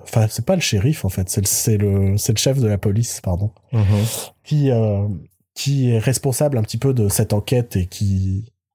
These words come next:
Speaker 1: ne sait plus du tout, euh, où chercher. Et, euh, Sam Rockwell qui joue, euh,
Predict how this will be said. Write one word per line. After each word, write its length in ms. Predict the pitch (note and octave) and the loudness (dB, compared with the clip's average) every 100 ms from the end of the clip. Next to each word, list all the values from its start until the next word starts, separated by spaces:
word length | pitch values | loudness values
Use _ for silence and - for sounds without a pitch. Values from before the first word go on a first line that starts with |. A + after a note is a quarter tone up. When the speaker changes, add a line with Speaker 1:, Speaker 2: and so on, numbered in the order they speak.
| _ _ - | _ _ -4
Speaker 1:
ne 100 | G2 | -2
sait 220 | - G2 | 0 -2
plus 220 | - B2+ | 0 0
du 160 | B2 A#2 | 2 0
tout, 380 | - D3+ B2 G2 | 0 2 2 2
euh, 240 | F#2+ F#2 A2 - - | 2 2 0 -6 -6
où 80 | D3+ | -2
chercher. 420 | - A#2 - E3 - - - - - - - _ | -2 -2 -4 -6 -10 -20 -20 -18 -20 -20 -20 _
Et, 240 | E3 F3 E3+ | -2 0 0
euh, 340 | C3 B2+ B2+ | 0 0 0
Sam 220 | - E3 | 0 0
Rockwell 520 | D3 C#3+ F3 F#3+ G3+ G3 | 0 0 0 0 0 -2
qui 240 | D#3 C#3+ | -2 0
joue, 340 | C3 E3+ E3+ | 2 2 2
euh, 320 | B2+ A#2+ A#2 | 2 2 2